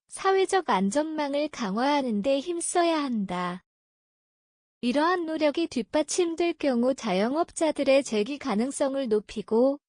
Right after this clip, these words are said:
전체 경제에도 긍정적인 파급 효과를 기대할 수 있다.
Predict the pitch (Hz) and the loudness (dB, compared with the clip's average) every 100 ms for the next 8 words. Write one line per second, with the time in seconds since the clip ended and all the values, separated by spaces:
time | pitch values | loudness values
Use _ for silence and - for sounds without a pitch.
0 | - 226 208 220 339 311 233 240 294 311 | -6 0 0 2 0 0 0 0 0 2
1 | 302 285 285 294 - 226 226 311 339 339 | 2 0 -2 -2 -2 0 2 0 2 0
2 | 311 320 - 339 320 330 359 339 - 262 | 0 -4 -2 -4 -4 -4 -4 -2 0 2
3 | 247 277 - 202 311 330 320 311 254 - | 2 0 -2 0 4 4 0 -2 -4 -6
4 | - 175 170 180 | -4 -2 -2 -4